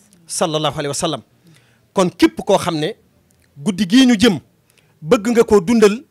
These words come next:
da ngay yendoo durus Alquraanul Karim ak xaside yi, tey joxe loo man ci aw ñam ak, ak maanaam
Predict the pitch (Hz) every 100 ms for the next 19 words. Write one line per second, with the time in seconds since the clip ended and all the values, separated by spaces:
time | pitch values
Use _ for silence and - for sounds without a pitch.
0 | _ _ _ _ _ _ 151 180 190 185
1 | 190 175 170 160 156 180 131 170 160 147
2 | - 143 117 _ _ - - _ _ _
3 | 180 - 226 240 214 220 285 - - 190
4 | 175 170 175 185 202 190 147 - _ _
5 | 147 - 196 180 170 175 180 175 _ _
6 | _ _ - 180 - - 175 180 170 170